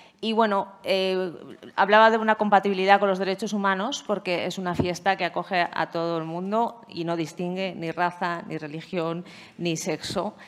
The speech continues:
Entonces, bueno, pues, eh, integra a todo el mundo. Bueno, eh, voy a hablar, voy a hacer una, un, un pequeño esquema de cómo es el ciclo ritual de las fallas, ¿vale?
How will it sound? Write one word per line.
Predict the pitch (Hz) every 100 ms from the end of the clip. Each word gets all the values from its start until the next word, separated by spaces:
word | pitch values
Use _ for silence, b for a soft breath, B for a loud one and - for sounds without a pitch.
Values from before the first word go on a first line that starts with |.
| B B
Entonces, | 185 165 170 190 180
bueno, | 175 151 - -
pues, | 175 151 -
eh, | - 156 147 147
integra | 160 156 151 147 143 -
a | 160
todo | - 147 135
el | 135
mundo. | 131 127 131 - _ _ _ _ _ _ _ _ _ _ _ _ - b b b b _ -
Bueno, | 190 147 - - _ _ -
eh, | 208 208 208 208 208 -
voy | 196 185 226
a |
hablar, | 262 262 285 -
voy | 214
a | 240
hacer | 269 277
una, | 262 240 220 190 196 185 214
un, | 202 233 208 226 220
un | 233 220 220 214 202
pequeño | 202 202 196
esquema | - 240 226 214
de | 202
cómo | 214 202
es | 214
el | 185
ciclo | - 277 196 196
ritual | 185 202 175 170 165
de | 160
las | 151 151
fallas, | - 185 185 180 285 -
¿vale? | 220 190 311